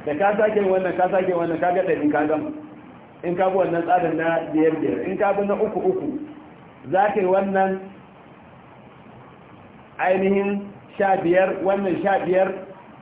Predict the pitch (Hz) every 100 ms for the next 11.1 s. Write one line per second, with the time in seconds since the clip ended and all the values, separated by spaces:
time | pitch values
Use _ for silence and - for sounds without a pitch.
0 | - - 147 190 202 190 170 190 190 180
1 | 180 180 190 - 160 180 202 202 - -
2 | - - 147 196 190 185 180 190 185 180
3 | 180 208 185 170 185 190 - - - -
4 | 185 196 165 185 190 185 165 147 190 202
5 | 202 202 - - - - - - - 160
6 | 151 156 190 196 214 165 - - 131 143
7 | 185 180 151 131 127 120 - - - -
8 | - - 165 175 190 185 196 165 139 139
9 | 143 139 139 131 - - - - - -
10 | 175 208 202 190 175 170 202 196 196 185